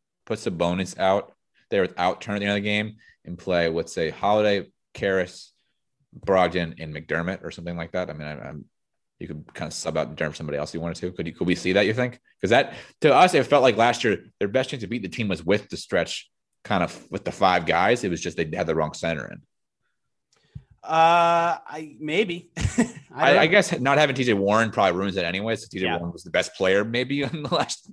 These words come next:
Speaker 1: year anyways in the bubble. So that kinda ruins it, but I just, I'm just curious to see what,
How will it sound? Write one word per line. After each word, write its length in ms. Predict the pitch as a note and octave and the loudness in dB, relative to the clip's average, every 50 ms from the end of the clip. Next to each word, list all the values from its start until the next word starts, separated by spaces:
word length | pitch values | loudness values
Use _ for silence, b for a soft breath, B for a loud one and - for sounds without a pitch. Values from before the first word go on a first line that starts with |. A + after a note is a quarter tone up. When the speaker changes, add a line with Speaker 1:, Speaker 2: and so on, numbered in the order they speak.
| - | 0
Speaker 1:
year 160 | G3 F#3 D#3+ | 2 2 2
anyways 300 | C#3+ C#3+ D#3 E3 F3 F3+ | 2 2 2 2 2 0
in 60 | E3+ F3+ | 0 0
the 60 | F3 | 0
bubble. 400 | E3+ F#3 F#3+ F#3+ G3 F#3+ F#3+ B B B B B - | 2 2 2 2 2 -2 -4 B B B B B -10
So 120 | - G#2 | -4 0
that 160 | G2+ G#2 - | 0 0 2
kinda 180 | - A#2+ A#2+ A#2 | 2 2 2 4
ruins 280 | A#2 B2+ C3 C3 B2+ | 2 2 0 0 0
it, 120 | C3 B2 - | -2 -2 -2
but 100 | G#2+ F#2 | -2 -2
I 80 | F#2+ F#2+ | -2 -2
just, 220 | F2+ F2 E2+ - _ _ - | -4 -8 -12 -14 _ _ -12
I'm 100 | A2 A2 | -8 -8
just 160 | G#2+ - - | -8 -8 -6
curious 320 | - E2 D2+ D2+ C#2 - - | -6 -4 -4 -4 -6 -10 -14
to 60 | C#2+ | -16
see 100 | - - | -12 -12
what, 120 | D#2+ D#2 | -12 -12